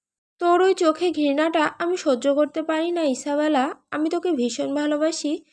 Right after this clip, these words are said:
তোকে হারানোর ভয় আমাকে প্রতি মুহূর্ত গ্রাস করে ফেলছে।" তার চোখে জল চিকচিক করে ওঠে, কণ্ঠস্বর ভারী হয়ে ওঠে আবেগে। "আমি তোকে কখনো এভাবে চাইনি, কখনোই না।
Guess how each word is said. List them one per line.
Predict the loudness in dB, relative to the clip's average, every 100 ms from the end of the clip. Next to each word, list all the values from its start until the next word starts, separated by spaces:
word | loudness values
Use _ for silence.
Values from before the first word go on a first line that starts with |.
| _ _ -8
তোকে | -2 0
হারানোর | 2 2 2 2 0 0
ভয় | 2 2 0
আমাকে | -4 -4 -4 -2
প্রতি | -2 -2
মুহূর্ত | -4 -4 -4 -2
গ্রাস | 0 2 2 -2
করে | -2 0
ফেলছে।" | 0 0 -2 -2 -2 -2 -4 _ _ _ _
তার | 0 2
চোখে | 2 0 2 2
জল | 6 4 4
চিকচিক | 0 -2 -6 -4
করে | 0 2
ওঠে, | 2 2 0 0 -2
কণ্ঠস্বর | -4 -2 -2 -2 0 0
ভারী | 2 4 4
হয়ে | 4 4
ওঠে | 4 0 -2
আবেগে। | 0 0 2 4 2 2 _ _ _ _
"আমি | 0 0 2
তোকে | 2 2 2
কখনো | 0 -2 -2 -2
এভাবে | 0 0 -2 -2
চাইনি, | -2 -2 -2 -2 -4 -6
কখনোই | -6 -6 -4 -4 -2
না। | -2